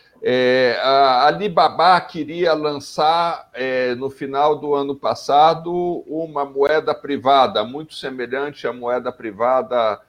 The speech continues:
Libra, Libra, que o Facebook queria lançar aqui no Ocidente. Além de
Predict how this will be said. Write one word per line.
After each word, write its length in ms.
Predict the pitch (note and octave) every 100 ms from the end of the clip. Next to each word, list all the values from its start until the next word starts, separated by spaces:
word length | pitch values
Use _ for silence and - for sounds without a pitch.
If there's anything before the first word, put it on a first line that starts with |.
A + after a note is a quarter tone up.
| _ -
Libra, 560 | D#3 F#3+ C3 G#2+ F#2+ _ G2+
Libra, 480 | C#3+ D3 G2+ E2+ - _ _ _
que 140 | C3+
o 180 | B2+ A#2+
Facebook 600 | - C#3+ C#3+ - C#3 -
queria 420 | - C#3 C3+ B2
lançar 640 | A#2 B2 A#2+ - B2 A#2+ E2+
aqui 300 | A2 - B2+
no 140 | A#2
Ocidente. 760 | A#2 - D2+ G2+ F#2+ - G2 F2+
Além 640 | B2+ C#3 D#3 F3+ F#3 D#3+
de 580 | A#2 B2+ C3 B2 G#2+